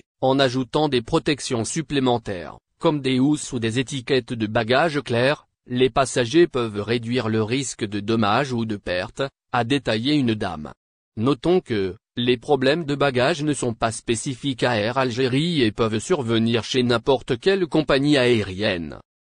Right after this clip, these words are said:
Il faudrait également savoir que les valises sont manipulées par des « bagagistes » qui ne sont pas des salariés de la compagnie nationale. Ce qui fait que ce n'est guère de la faute d'Air Aéroport International d'Alger,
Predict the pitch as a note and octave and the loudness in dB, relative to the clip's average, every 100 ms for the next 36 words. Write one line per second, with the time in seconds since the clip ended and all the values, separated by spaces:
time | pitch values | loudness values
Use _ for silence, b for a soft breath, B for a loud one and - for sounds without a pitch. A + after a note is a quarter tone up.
0 | - B2+ A#2 B2+ A2+ A2+ A#2+ A#2 G#2+ G#2+ | -4 -2 0 -2 0 0 2 0 0 0
1 | A#2 - B2+ C3 E3 G3 D3 B2 G#2+ G#2 | -2 0 0 2 2 0 -2 -2 -2 -2
2 | G2 C#3 E3 C#3 A2+ G#2 A2 C#3 C#3+ C#3 | -2 -4 -2 -2 -2 -4 0 0 0 -2
3 | D3+ E3 D#3 C3 B2 A2+ G#2+ D2+ _ - | 2 2 2 -2 -2 -4 -2 -4 _ -14
4 | G#2 A#2+ A#2 G#2+ G2 C3 D#3 - - _ | -2 0 2 0 0 -4 -4 -10 -14 _
5 | - C3+ A2+ A2+ B2+ A#2 D3 B2+ A2+ A#2 | -8 0 0 0 -2 0 0 2 0 0
6 | A2+ A2 A#2+ E3+ D3+ B2 G#2 - A#2 G#2 | -2 0 2 2 4 2 0 -2 -4 -2
7 | G#2+ B2 E3+ D#3 - A#2 F#2+ D#2 B1 _ | 0 0 0 0 0 0 0 -4 -10 _
8 | _ _ - - C3+ A#2 C3 A#2 D3+ C3 | _ _ -12 -2 -2 -2 -6 2 2 4
9 | A2+ - B2 A#2+ A#2 D3 C3 A2+ G#2+ G#2+ | 0 0 2 2 2 2 2 2 0 0
10 | D#3 E3 D3 - - C#3+ D3 A#2+ A#2 F3 | 0 2 2 -2 2 4 4 2 2 2
11 | E3 D3+ D3+ C3 B2 - G2 F#2 A#2+ D#3 | 2 2 0 -2 -2 -2 -8 -4 -4 0
12 | C3+ A#2 G#2 C3+ | -2 -2 -4 -6